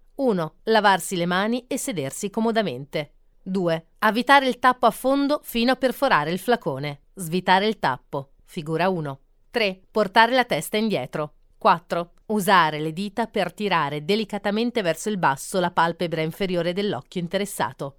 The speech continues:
Cinque. Capovolgere il flacone e posizionare la punta del flacone vicino all'occhio, ma senza toccarlo. Non toccare l'occhio o la palpebra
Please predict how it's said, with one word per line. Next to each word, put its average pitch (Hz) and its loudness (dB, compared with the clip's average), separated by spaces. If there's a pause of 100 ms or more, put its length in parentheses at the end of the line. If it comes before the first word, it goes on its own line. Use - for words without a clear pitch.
(260)
Cinque. 170 -6 (120)
Capovolgere 240 4
il 190 -2
flacone 277 0
e 233 0
posizionare 226 0
la 160 -2
punta 226 -2
del 170 -2
flacone 262 0
vicino 233 -2
all'occhio, 202 -2
ma 214 -4
senza 220 -4
toccarlo. 147 -4 (100)
Non 208 0
toccare 175 2
l'occhio 185 -2
o 185 0
la 165 0
palpebra 160 -4